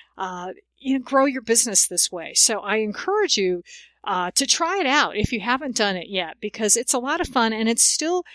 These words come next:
it's still fairly new. So you've got a chance to be able to get in there and really, uh, grow your following on something that's new, as opposed to trying to do something on, you know, some of the other older social media channels. So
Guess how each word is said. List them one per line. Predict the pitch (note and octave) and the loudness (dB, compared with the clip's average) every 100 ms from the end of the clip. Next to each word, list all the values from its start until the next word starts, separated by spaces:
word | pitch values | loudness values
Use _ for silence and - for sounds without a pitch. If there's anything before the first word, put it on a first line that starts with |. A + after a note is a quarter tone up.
| - - | -12 -2
it's | C4 | 4
still | - D#4+ F4 | 4 2 -2
fairly | - E4+ C#4+ C4 A3+ | 0 0 0 0 0
new. | C4+ F4+ D4+ | 0 0 0
So | - G#3+ | 0 0
you've | A#3 C4 | -4 -8
got | - C4+ | -8 -6
a | A#3+ | -2
chance | - B3 A#3 - | 0 0 -2 -2
to | - | -2
be | G3+ | -4
able | G#3 G3+ | -6 -6
to | G3 | -6
get | G3 G3 | -2 -2
in | G3+ A#3 | -2 -4
there | A3+ F3+ E3+ - - - - | -4 -6 -8 -16 -20 -20 -6
and | F#3+ F3+ F3+ | -4 -4 0
really, | G3+ F#3+ F#3+ F#3 | 0 2 0 0
uh, | F3 E3+ E3 G#3+ | -4 -8 -8 -12
grow | F#3 G3+ | -2 0
your | G#3+ F#3 | 2 -2
following | - F#3+ G3 G3+ F3 D#3+ - | -6 -4 -2 -4 -8 -12 -14
on | E3+ | -2
something | - F#3 F3 F3+ F3 | 0 0 -4 -12 -10
that's | E3 - G3 | -4 -2 -2
new, | F3 E3+ D3+ - - - | -6 -10 -14 -20 -20 -6
as | F3+ | -2
opposed | G3 G3 F3+ - | 0 0 0 0
to | F3+ | -2
trying | - F#3+ F3+ | -2 -4 -6
to | E3+ | -6
do | F3+ | -2
something | E3+ F#3 E3+ F#3 F3 E3+ | 0 0 -4 -12 -10 -10
on, | F3 E3+ - _ | -12 -12 -18 _
you | A#3 G3 | -12 -12
know, | E3 D#3+ _ _ _ _ F#3 | -12 -18 _ _ _ _ 0
some | - A3 | 2 2
of | F#3+ | 0
the | F#3 | 0
other | F#3 G#3 | -2 -4
older | F#3+ F#3 F3+ | -4 -4 -4
social | E3+ - F#3 F3+ | 0 0 0 -2
media | F3 E3+ D#3+ | -4 -14 -6
channels. | - E3+ D#3 D#3+ E3+ | -6 -6 -12 -8 0
So | - E3+ | 0 -2